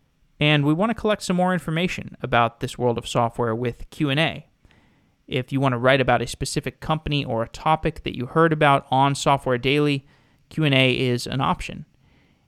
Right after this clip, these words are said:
And our goal with Q and A is to provide a companion experience to listening to the podcast. It's not always easy to retain what you hear in a podcast episode, and answering some questions after you listen to an episode could help with that retention.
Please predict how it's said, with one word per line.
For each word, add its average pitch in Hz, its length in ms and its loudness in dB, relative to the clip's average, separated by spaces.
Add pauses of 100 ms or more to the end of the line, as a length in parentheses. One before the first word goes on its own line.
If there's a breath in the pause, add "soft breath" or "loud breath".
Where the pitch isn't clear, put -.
(140)
And 135 280 0
our 147 80 4
goal 240 260 0
with - 160 -2
Q 196 160 -4
and 175 80 2
A 170 140 2
is - 100 -2
to - 80 -12
provide 135 320 4
a 127 60 2
companion 147 600 -4
experience 127 640 -4
to 131 140 -8
listening 120 480 -4
to - 80 -12
the 117 100 -8
podcast. - 720 -6 (420 soft breath)
It's - 160 -10
not 156 160 2
always 135 320 2
easy 135 200 -4
to 131 120 -10
retain 131 580 -4
what 123 140 -6
you 131 80 -8
hear 151 240 -2
in 135 80 -2
a 120 60 -2
podcast 151 500 -2
episode, 123 560 -4 (500 soft breath)
and 127 540 -2 (600)
answering 160 360 0
some 143 160 -6
questions 151 460 -2
after 123 200 -2
you 123 100 -4
listen 139 280 -2
to 135 100 -8
an 123 80 -4
episode 123 600 -2
could 135 260 -4
help 139 340 -4
with - 320 -8
that 139 240 -6
retention. 156 540 -8